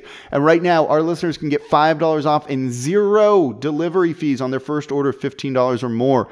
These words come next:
when you download the DoorDash app and enter code Locked On N B A.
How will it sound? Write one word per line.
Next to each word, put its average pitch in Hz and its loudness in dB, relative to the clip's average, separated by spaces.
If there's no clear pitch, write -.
when 127 0
you 120 0
download 131 2
the 123 -6
DoorDash 120 0
app 120 -2
and 120 -4
enter 123 -4
code 120 -2
Locked 113 0
On 113 -2
N 110 -4
B 117 2
A. 117 2